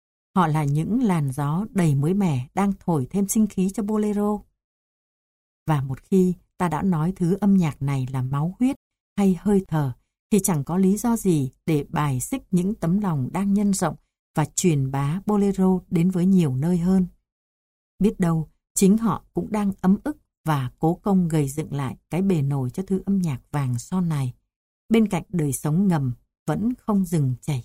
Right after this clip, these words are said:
kia. Như một duyên may, trong chuyến đi lần này, chúng tôi tình cờ gặp đúng dịp có đêm diễn của những tiếng hát qua ba thế hệ, đưa nền âm nhạc vàng son trải dài, tiếp nối. Đó là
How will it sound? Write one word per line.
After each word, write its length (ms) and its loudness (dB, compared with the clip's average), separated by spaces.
kia. 240 4
Như 160 6
một 220 2
duyên 300 2
may, 300 0
trong 140 2
chuyến 240 2
đi 120 2
lần 220 0
này, 280 -4
chúng 160 4
tôi 120 0
tình 340 0
cờ 280 -2
gặp 120 -4
đúng 240 2
dịp 240 0
có 120 -2
đêm 240 2
diễn 320 -2
của 320 0
những 300 2
tiếng 220 2
hát 240 -8
qua 140 -4
ba 180 -2
thế 180 -4
hệ, 280 -4
đưa 160 4
nền 280 4
âm 280 0
nhạc 240 0
vàng 340 -2
son 300 -2
trải 340 -2
dài, 320 -2
tiếp 220 0
nối. 380 2
Đó 220 -2
là 200 -2